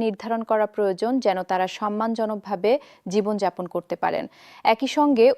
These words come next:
উচ্চ ও নিম্ন গ্রেডের বেতনের ব্যবধান যৌক্তিক পর্যায়ে রাখার বিষয়টিও গুরুত্বপূর্ণ। গত চুয়াল্লিশ বছরে সরকারি চাকরিজীবীরা গড়ে প্রতি সাড়ে পাঁচ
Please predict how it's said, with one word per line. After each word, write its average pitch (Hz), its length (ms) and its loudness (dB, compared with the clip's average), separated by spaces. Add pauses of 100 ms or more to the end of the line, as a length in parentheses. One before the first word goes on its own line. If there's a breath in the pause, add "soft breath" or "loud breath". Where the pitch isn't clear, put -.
উচ্চ - 200 -8 (240)
ও - 20 6 (160)
নিম্ন 254 220 2 (160)
গ্রেডের 233 320 6 (100)
বেতনের 220 420 0
ব্যবধান 202 420 0 (120)
যৌক্তিক 226 460 2
পর্যায়ে 190 420 2
রাখার 185 320 -2
বিষয়টিও 196 420 -2 (120)
গুরুত্বপূর্ণ। 170 540 -6 (560 loud breath)
গত 214 180 4 (100)
চুয়াল্লিশ 247 440 2 (100)
বছরে 240 340 2 (180)
সরকারি 214 340 2 (100)
চাকরিজীবীরা 214 640 0 (120)
গড়ে 196 220 2 (140)
প্রতি 214 280 -2 (400 soft breath)
সাড়ে 240 320 2
পাঁচ 277 140 2